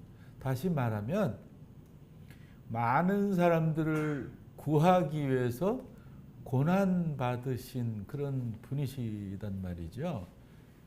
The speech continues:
이제 그거를, 그거를 우리가 늘 마음속에 새기고 또 그 죽음을 이기고,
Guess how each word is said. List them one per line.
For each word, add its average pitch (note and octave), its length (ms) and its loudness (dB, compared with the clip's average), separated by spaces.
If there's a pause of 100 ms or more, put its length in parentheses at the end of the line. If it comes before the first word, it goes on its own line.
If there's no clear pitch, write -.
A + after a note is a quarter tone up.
(220)
이제 D#3+ 160 0 (880)
그거를, E3 1000 6
그거를 F3+ 640 4
우리가 A#2+ 460 -2
늘 A#2 320 -2 (640)
마음속에 B2 520 -4
새기고 D#3+ 840 -8 (800)
또 A3+ 240 4
그 F3 160 0
죽음을 E3+ 480 4
이기고, C#3 540 0